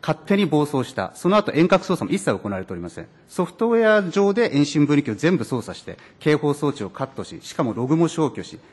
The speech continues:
自動消滅するようなソフトウェアまでかなり高度なプログラムが組まれておりました。で、これをやったのは要するに内部協力者がいたからなんですね。内部協力者、まあ、情報員かも、現地のものか知りませんけれども、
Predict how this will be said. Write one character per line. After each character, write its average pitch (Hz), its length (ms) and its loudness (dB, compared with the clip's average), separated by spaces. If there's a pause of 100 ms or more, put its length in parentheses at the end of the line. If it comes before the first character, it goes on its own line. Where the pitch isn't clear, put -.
自 120 140 -6
動 196 320 2
消 202 180 2
滅 156 200 6
す 151 120 -8
る 139 60 0
よ 143 80 2
う - 20 2
な 120 80 0
ソ 120 140 -8
フ - 80 -18
ト 147 80 -4
ウ 143 60 0
ェ 139 80 2
ア 113 40 0
ま 107 80 -4
で 87 100 -10 (300)
か - 140 -2
な 226 60 4
り 120 120 -2
高 147 160 2
度 107 80 -4
な 90 80 -4
プ 117 140 -8
ロ 120 100 0
グ 117 60 0
ラ 107 80 0
ム 90 60 -6
が - 60 -20
組 120 140 -6
ま 123 80 2
れ 101 60 -2
て - 100 -14
お 80 40 -14
り 78 60 -18
ま - 60 -18
し - 80 -20
た。 - 80 -20 (400)
で、 165 340 0 (300)
こ 196 120 2
れ 240 60 6
を 262 260 6
や 139 140 6
っ 143 100 -4
た 185 100 2
の 147 80 2
は 104 100 2
要 175 160 4
す - 80 -4
る 131 60 0
に 101 80 -4
内 190 180 4
部 247 120 2
協 240 200 0
力 247 160 0
者 147 100 2
が 90 80 -2
い 87 60 -6
た - 140 -2
か 101 100 -2
ら 76 120 -6 (160)
な 107 80 -8
ん - 40 -8
で 82 80 -14
す - 60 -14
ね。 196 120 -6 (240)
内 185 200 4
部 220 100 -2
協 220 160 2
力 208 160 2
者、 82 300 -4
ま 123 80 0
あ、 101 40 -2
情 131 140 2
報 135 160 4
員 92 160 2
か - 180 -2
も、 95 240 -4
現 123 360 0
地 101 80 -6
の 92 100 -6 (160)
も 113 240 -4
の 113 100 -2
か 98 120 -4
知 - 160 -8
り 131 60 0
ま 135 120 2
せ 135 160 0
ん 120 60 0
け 92 100 -6
れ 85 80 -6
ど 98 80 -6
も、 101 160 -6